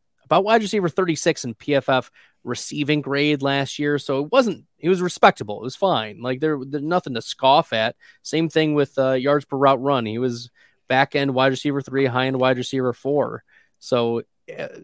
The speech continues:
we'll see if the Texans are good enough to give him the efficiency to pay off at that spot, but, eh, you can't really argue with how late Nico Collins has been going, although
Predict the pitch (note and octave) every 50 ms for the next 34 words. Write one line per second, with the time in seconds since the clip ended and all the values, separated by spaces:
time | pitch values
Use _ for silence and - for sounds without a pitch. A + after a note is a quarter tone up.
0 | - C#3+ C3+ D3+ F3 F#3+ G#3 G3 - - A3+ G#3 F3+ - D#3 - E3+ E3 - -
1 | D#3 C3+ B2+ A#2+ A#2 A2+ - D3+ D#3+ F3+ E3+ E3 D3 C3+ B2+ - - - C3 A#2
2 | B2+ C3+ C3+ A#2+ B2 A#2+ B2+ B2+ B2+ B2 A#2+ A#2+ A#2 - _ _ _ _ _ _
3 | _ _ _ _ _ _ C3 C3+ B2+ - - - F3+ G#3 G3 - E3+ D3 C3 -
4 | - A#2+ A#2 A#2+ A#2+ A#2 A#2+ A#2+ - _ _ _ _ _ _ - - C3+ B2+ B2
5 | B2 B2 A#2+ A#2+ A#2+ A#2 B2 - _ _ _ - C#3+ C#3 C3 B2+ B2 B2 C#3 D#3+
6 | D3 B2 - - - - - - - _ _ _ _ _ _ _ _ _ _ _
7 | - A#2+ A#2+ - - B2 A#2 A2 - - - - A#2+ A2+ A2+ A#2 D3 C3+ C3 B2+
8 | - B2 A#2 A#2 - _ _ _ _ _ _ _ _ _ _ _ _ _ _ _
9 | _ _ _ _ - - - - - - - - - - C#3 D#3 D#3+ D3+ - -
10 | F3+ F3 C#3 D3+ D#3 D#3 D3+ C#3+ B2+ C3+ C#3 D3 C3+ C3 B2+ A#2+ B2+ B2 - -
11 | - _ - - C3+ C#3 C3+ B2+ B2+ A#2+ A#2 - _ _ - _ _ - A#2+ A2+
12 | B2 C3+ C3+ C3 A#2+ A2 - - C3 B2 B2 A#2+ - A#2+ A2 - B2+ A#2+ A#2+ A#2
13 | G#2+ A2 G#2+ A2 A2+ A2 G#2 A#2 A#2 A#2 A2+ A2 A2 B2 B2+ B2 B2+